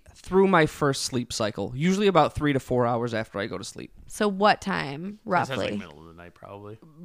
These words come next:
Speaker 1: One, two, three A M,
Speaker 2: Okay.
Speaker 1: usually around there.
Speaker 2: So the new thing is if you wake up a lot around two,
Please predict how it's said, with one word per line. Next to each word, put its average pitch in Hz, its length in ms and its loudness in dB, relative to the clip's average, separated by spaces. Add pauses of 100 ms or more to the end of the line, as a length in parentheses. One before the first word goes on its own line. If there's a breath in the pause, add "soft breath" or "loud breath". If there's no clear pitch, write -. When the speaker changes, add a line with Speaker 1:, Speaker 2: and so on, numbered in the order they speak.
(180)
Speaker 1:
One, 127 440 2
two, 131 340 0
three 120 400 -2
A 120 60 0
M, 120 120 0
Speaker 2:
Okay. 208 300 4
Speaker 1:
usually 117 100 0
around 113 260 0
there. 120 180 -2
Speaker 2:
So 233 220 2
the 220 140 2
new 220 260 2
thing 285 320 0
is 196 180 -2
if 190 160 -8
you 208 200 0
wake 214 380 2
up 220 200 0
a 208 40 -2
lot 170 440 4
around 175 420 0
two, 190 540 0